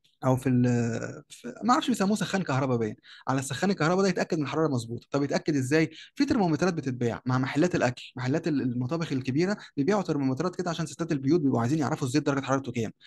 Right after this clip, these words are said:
فبتحط ترمومتر كده في الزيت بتعرف درجه حرارته ازاي. وفي ترمومتر من غير يعني مش م-، مش محتاج ت-، ت-، ما، معهوش بروب يتحط فيه كده، هو، هو ترمومتر اي ار كده لوحده، بتقربه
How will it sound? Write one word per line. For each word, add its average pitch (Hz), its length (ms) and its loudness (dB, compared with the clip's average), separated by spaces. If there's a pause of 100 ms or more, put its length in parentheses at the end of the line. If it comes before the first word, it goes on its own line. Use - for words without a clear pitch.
(200)
فبتحط 139 400 -2
ترمومتر 156 380 4
كده 170 140 0
في 139 60 -6
الزيت 165 200 2
بتعرف 156 260 0
درجه 139 200 -4
حرارته 123 300 -4
ازاي. 110 300 -10 (280)
وفي 147 180 0
ترمومتر 196 440 2
من 143 120 4
غير 156 300 2
يعني 120 320 2
مش 123 320 -2
م-، 110 180 -4
مش 123 300 -2
محتاج 160 240 0
ت-، 135 100 0
ت-، - 280 -4 (220)
ما، 127 120 0
معهوش 131 360 2
بروب 135 300 4
يتحط 131 320 -4
فيه 135 100 -4
كده، 131 140 0
هو، 135 80 2
هو 139 160 0
ترمومتر 143 460 0
اي 147 100 4
ار 147 140 2
كده 151 180 -2
لوحده، 156 320 0
بتقربه 156 540 -4